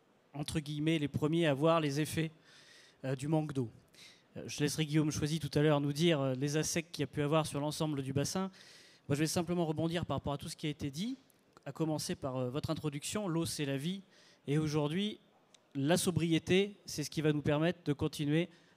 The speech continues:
à, à, à vivre. Voilà. Donc, si vous voulez, on a en Nouvelle-Aquitaine, et vous l'avez entendu, une multitude d'accès à l'eau, de stockage. On peut avoir du karst dans les systèmes, euh, calcaires. On est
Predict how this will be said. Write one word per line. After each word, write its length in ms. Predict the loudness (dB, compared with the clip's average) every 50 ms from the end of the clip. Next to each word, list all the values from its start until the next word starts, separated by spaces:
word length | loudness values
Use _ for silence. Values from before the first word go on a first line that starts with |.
| _ _ -8
à, 180 | -6 -6 -6 -6 -6
à, 460 | -4 -4 -4 -4 -4 -6 -10 -10 -10 -8
à 120 | -6 -6 -6
vivre. 240 | -6 -8 -10 -10 -14 -18 _ _
Voilà. 180 | -14 -12 -12 -12 -10
Donc, 140 | -12 -12 -12 -14 -20 -20 -20 -20 -20 -14 -8
si 160 | -2 0 2
vous 100 | 2 2
voulez, 260 | 4 4 4 4 4 2
on 180 | 0 0 2 4
a 240 | 4 4 2 0 -2 _
en 100 | 0 2
Nouvelle-Aquitaine, 720 | 2 2 2 2 0 -2 -6 -8 -4 -2 -2 -2 -2 -6 -10 -14 -12 -10
et 60 | -8
vous 120 | -4 -2 0
l'avez 180 | 0 0 0
entendu, 520 | 0 0 0 -2 -2 -2 -4 -4 -6 -8 -10 -12 -18 -20 -20 _ -6
une 140 | -4 -2 0
multitude 680 | 0 -2 -2 -2 -4 -4 -2 -2 -2 -2 -2 -2 -4 -6 -10 _ _ _ _ -8
d'accès 400 | -6 -6 -6 -4 -4 -2 0 0
à 60 | 2 2
l'eau, 400 | 2 2 2 2 0 -2 -6 -8
de 100 | -6 -6
stockage. 640 | -2 -2 -2 0 0 2 2 2 2 0 -2 -6 -10 -14 -20 -20 -20 _ _
On 80 | -10 0
peut 140 | 4 4 6
avoir 200 | 6 6 4 2
du 100 | 0 0
karst 520 | 2 2 2 2 2 -2 -8 -8 -12 -12 -8
dans 100 | -6 -6
les 60 | -6
systèmes, 480 | -6 -6 -8 -8 -4 -2 -2 -2 -2 -4
euh, 520 | -6 -8 -10 -12 _ _ _ _ -20 -20 -8 -6
calcaires. 540 | -6 -6 -4 -2 -2 0 0 0 -2 -4
On 100 | -4 -2
est 280 | 0 0 0 0 0